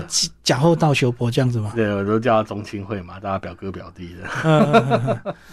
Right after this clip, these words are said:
Speaker 1: 嗯。所以老林也是跟你一样。
Speaker 2: 对啊，后来发现其实这种人不少欸，就像我这个年纪，那钱赚了又买不起房嘛，什么都买不起。
Speaker 1: 嗯。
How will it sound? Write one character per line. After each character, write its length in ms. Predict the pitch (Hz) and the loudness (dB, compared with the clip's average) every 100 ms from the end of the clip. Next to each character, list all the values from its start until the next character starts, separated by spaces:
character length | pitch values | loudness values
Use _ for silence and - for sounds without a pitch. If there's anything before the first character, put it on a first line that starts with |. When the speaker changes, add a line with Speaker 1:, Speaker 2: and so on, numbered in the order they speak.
| - - | -20 -14
Speaker 1:
嗯。 160 | 269 277 | -10 0
所 140 | 190 | 4
以 40 | |
老 160 | 175 143 | 6 4
林 120 | 143 | 4
也 100 | 147 | 2
是 120 | 135 | 0
跟 140 | 160 156 | 0 2
你 140 | 127 | 2
一 20 | |
样。 180 | 131 131 113 - - - - - - _ | 0 0 -4 -12 -20 -20 -20 -20 -20 _
Speaker 2:
对 220 | 113 104 | -2 0
啊， 220 | 92 92 - | 0 -2 -2
后 160 | 240 156 | 2 2
来 80 | |
发 100 | 117 | 2
现 200 | 127 156 | -2 -2
其 120 | 123 120 | -2 -2
实 80 | |
这 160 | 117 135 | -2 -4
种 220 | 110 90 | -6 -8
人 100 | 85 | -10
不 120 | 101 | -10
少 380 | 113 - - 80 | -10 -10 -10 -10
欸， 60 | - | -10
就 120 | - | -8
像 320 | 110 113 104 - | 0 0 0 -8
我 180 | - 107 | -6 -2
这 80 | 139 | 2
个 80 | 123 | 2
年 240 | 98 95 | 0 -6
纪， 240 | - 98 - - - - - - - _ | -10 -10 -12 -20 -20 -20 -20 -20 -20 _
那 480 | - 165 147 139 123 117 | -2 2 2 2 0 -2
钱 320 | - 113 113 | 0 2 4
赚 240 | 165 131 | 2 2
了 440 | 113 101 92 85 - - - - - - - | 0 -2 -2 -6 -12 -20 -20 -20 -20 -20 -4
又 320 | 123 117 104 | 2 4 4
买 180 | 104 98 | 2 0
不 120 | 110 | 0
起 180 | - 90 | -2 -6
房 240 | - 78 | -8 -12
嘛， 240 | 82 78 - - - | -12 -16 -18 -20 -20
什 80 | - | -10
么 80 | 87 | -4
都 80 | - | -4
买 200 | 87 85 | -4 -8
不 120 | 92 | -12
起。 180 | - | -14
Speaker 1:
嗯。 60 | - | -20